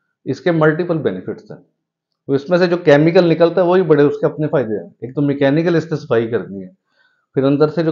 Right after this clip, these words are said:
chemical release होगा miswak के, वो आपकी oral health को बहुत improve करता है। तो आज का lecture basically toothbrush और मसवाक के comparison में था कि कौन सी चीज़ बेहतर है। तो मेरे point of view से और scientific evidence की support से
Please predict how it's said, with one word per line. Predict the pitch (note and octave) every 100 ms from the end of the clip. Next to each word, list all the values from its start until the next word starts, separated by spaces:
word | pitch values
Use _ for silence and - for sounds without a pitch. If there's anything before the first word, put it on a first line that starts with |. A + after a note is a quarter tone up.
| D#3
chemical | C3+ C#3 D3 D#3 C3+
release | A#2+ A#2+
होगा | A2+ G2 G2+
miswak | A2 G#2+ G2+ G2+ B2
के, | B2+ _ _ _ _ _ _
वो | C#3 F3+
आपकी | F3 E3+ E3
oral | C3+ B2+
health | A2+ G#2
को | A2
बहुत | G2+ G#2+
improve | F#2+ F#2 E2
करता | E2 - -
है। | D#2+ _ _ _ _ _ _ _ _ _ _ _ C#3
तो |
आज | C3+ D3+
का | F3
lecture | A#3 - D#3+
basically | D3 - D#3+ D#3 D3+
toothbrush | D#3+ D#3+ C#3+ D3 C#3+ -
और | C3
मसवाक | B2+ - B2+ B2+ C3+
के | D3+
comparison | C#3 B2 B2+ C3 C#3+
में | C3+
था | A#2+ A#2
कि | B2+
कौन | C3 B2+
सी | C#3
चीज़ | B2+ G#2
बेहतर | F#2+ - E2+
है। | - _ _ _ _ _ _ -
तो |
मेरे | A#2+ D3 D#3+ E3
point | C#3+ C#3+
of | D#3
view | C#3 C3
से | C#3+
और | B2+ B2 -
scientific | - C3 C3 D3+ D3+
evidence | A#2+ C3+ C3+ C#3
की | D3
support | - C3 A2+ G2+
से | - G#2+